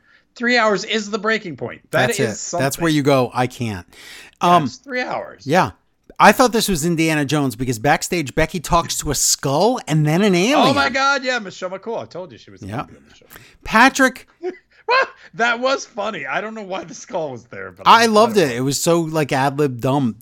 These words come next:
Speaker 2: It was dumb. I loved it. So then on the announce table after this promo, Patrick goes, "Gravy, you and your Trish Stratus posters." What?
Speaker 1: I
Speaker 2: You and your Trish Stratus posters.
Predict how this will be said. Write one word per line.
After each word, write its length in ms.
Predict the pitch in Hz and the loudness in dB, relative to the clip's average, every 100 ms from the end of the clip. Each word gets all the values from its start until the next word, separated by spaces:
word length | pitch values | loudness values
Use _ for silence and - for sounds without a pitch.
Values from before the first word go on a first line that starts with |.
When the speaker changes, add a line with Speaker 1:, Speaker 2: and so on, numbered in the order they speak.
| - | -8
Speaker 2:
It 80 | 151 | -4
was 120 | 139 | -2
dumb. 380 | 117 131 107 82 - | 0 0 -2 -6 -8
I 60 | 120 | -2
loved 260 | 123 107 | -2 -2
it. 100 | 104 - - - | -8 -12 -20 -14
So 160 | - 220 | -2 4
then 380 | 226 294 262 - _ - - _ _ - | 6 6 2 -2 _ -20 -20 _ _ 0
on 160 | 208 226 | 4 4
the 60 | 226 | 4
announce 280 | 240 262 - | 2 0 0
table 260 | 240 185 | -2 -2
after 260 | 170 185 196 | -4 -6 -4
this 160 | 185 | -6
promo, 440 | - 175 175 240 269 _ _ | -2 0 2 0 -2 _ _
Patrick 400 | - 247 254 240 | 4 4 4 2
goes, 300 | - 208 - - _ _ _ _ _ _ _ _ _ _ _ _ _ | 4 2 2 -8 _ _ _ _ _ _ _ _ _ _ _ _ _
"Gravy, 460 | - 226 220 185 151 _ _ | 6 10 10 8 2 _ _
you 200 | 233 320 | 8 10
and 100 | 277 | 10
your 140 | 220 | 6
Trish 520 | 143 _ - 226 - - - _ | 4 _ 4 6 6 0 -14 _
Stratus 500 | - - 214 202 180 | -12 6 8 8 4
posters." 840 | - 180 170 151 - 135 101 - - _ _ - | 8 8 8 4 -4 -6 -6 -10 -14 _ _ -8
What? 800 | 147 254 - - - - - _ _ _ _ _ _ _ _ _ _ _ _ _ _ _ | 4 10 10 10 8 2 0 _ _ _ _ _ _ _ _ _ _ _ _ _ _ _
Speaker 1:
I 240 | - - - | -18 -18 -12
Speaker 2:
You 400 | 135 202 330 415 | 4 10 12 12
and 160 | 339 370 | 8 6
your 100 | 294 | 4
Trish 220 | - 277 | 2 0
Stratus 300 | - 254 233 | 2 2 2
posters. 340 | 214 190 170 | 0 0 -2